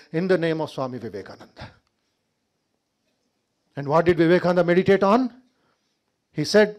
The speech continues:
"No God, no mantram, no matam. I will meditate on I N D I A." "Mother India is my God." That was Vivekananda's meditation at Kanyakumari, December twenty-four, twenty-five, twenty-six,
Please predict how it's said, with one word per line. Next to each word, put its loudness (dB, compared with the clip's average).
"No 4
God, 6
no 4
mantram, 2
no 6
matam. 2
I 0
will 2
meditate -2
on -4
I 0
N -8
D -8
I -10
A." -16
"Mother -2
India -8
is -16
my -20
God." -20
That -2
was 2
Vivekananda's -6
meditation -14
at -6
Kanyakumari, -2
December -2
twenty-four, -4
twenty-five, -4
twenty-six, -6